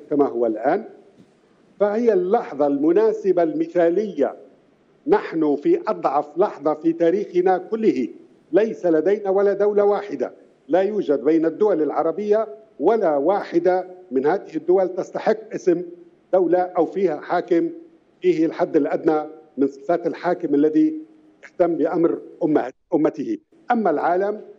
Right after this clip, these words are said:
ففي واشنطن ترامب، وفي موسكو بوتين، وفي المنطقة العدو الإيراني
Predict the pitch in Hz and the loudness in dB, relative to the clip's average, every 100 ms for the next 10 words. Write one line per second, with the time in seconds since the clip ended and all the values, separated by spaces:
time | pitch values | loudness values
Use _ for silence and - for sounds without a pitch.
0 | _ - 190 - 156 175 - 156 - 127 | _ -2 -2 -2 0 0 0 -6 -4 -4
1 | 101 - _ _ 156 180 220 - - _ | -6 -16 _ _ 0 0 -2 -8 -20 _
2 | _ _ _ 202 190 175 175 180 - 139 | _ _ _ -4 -2 0 2 0 0 -2
3 | 104 - - _ _ _ 196 185 190 185 | -2 -10 -20 _ _ _ 0 4 4 4
4 | 185 - - _ _ 196 208 160 180 175 | 0 -14 -20 _ _ -2 0 0 0 0
5 | 165 175 170 170 - _ _ _ _ 135 | -2 0 -2 -6 -18 _ _ _ _ -4
6 | 143 180 180 - 143 170 170 170 | 0 2 2 2 2 2 4 2